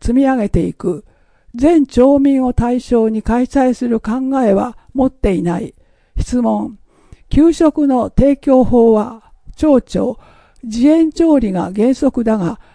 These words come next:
三歳以上は学校給食センターの活用を模索している。長期休業中はセンターが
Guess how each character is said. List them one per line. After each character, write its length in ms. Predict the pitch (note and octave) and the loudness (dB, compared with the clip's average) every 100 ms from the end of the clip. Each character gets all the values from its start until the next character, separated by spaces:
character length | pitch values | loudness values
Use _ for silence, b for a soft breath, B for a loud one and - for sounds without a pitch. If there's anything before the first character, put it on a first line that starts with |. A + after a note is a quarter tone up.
| b | b
三 300 | - C4 D4+ | -2 0 0
歳 420 | - D#4 D4+ D#4 | 0 0 0 0
以 60 | C#4+ | 0
上 240 | A#3 G#3 | 2 0
は 220 | G3 E3 | 0 -4
学 260 | G3+ G3 - | -4 -4 -2
校 200 | D#4 D4 | 2 2
給 200 | - D4 | 2 0
食 300 | - D4 D#4 | 2 0 0
セ 160 | - D4+ | -2 -2
ン 140 | C4+ | -2
タ 200 | G#3+ G3 | -2 -2
ー 40 | F#3 | -2
の 180 | F#3+ | -4
活 320 | - G3+ - C4+ | -4 -6 -4 0
用 380 | B3+ A#3+ A3+ | 2 4 2
を 80 | G#3+ | 2
模 140 | G#3+ G3+ | -2 -2
索 280 | A#3 - | -2 -2
し 140 | - - | -8 -2
て 120 | G#3+ | 0
い 140 | F3+ | 0
る。 220 | E3+ D#3 - b b b b b - | -2 -6 -8 b b b b b -4
長 280 | D#4+ D#4+ | 2 2
期 160 | D4 G3+ | 2 -4
休 260 | B3 C4+ C4+ | 0 2 2
業 200 | C4 B3+ | 2 0
中 360 | A#3+ A3+ A#3 | -2 -2 -2
は 240 | A3 A3 - _ _ - | -2 -4 -10 _ _ -2
セ 240 | E4 E4+ | 2 2
ン 80 | C#4+ | 0
タ 260 | A3+ F#3+ | -2 -2
ー 60 | G3+ | -4
が 280 | - C#3+ | -6 -8